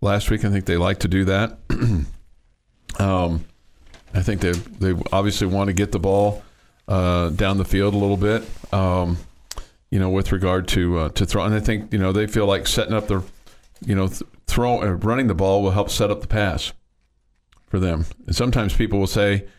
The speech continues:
and Coach McGuire alluded to this, that the, that the pass sets up the run. But I think in this particular case, they feel like, um,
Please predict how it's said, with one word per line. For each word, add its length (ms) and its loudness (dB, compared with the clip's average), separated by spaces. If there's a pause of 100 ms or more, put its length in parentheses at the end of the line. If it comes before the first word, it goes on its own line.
(160)
and 80 -4
Coach 180 -2
McGuire 280 2
alluded 300 2
to 40 2
this, 260 0 (120)
that 160 -2
the, 180 0 (180)
that 120 -2
the 60 -6
pass 320 2
sets 180 -2
up 160 -2
the 80 0
run. 400 0 (520)
But 360 0
I 20 -14
think 220 0
in 80 0
this 160 0
particular 340 0
case, 340 0
they 100 0
feel 180 2
like, 300 0 (640)
um, 640 0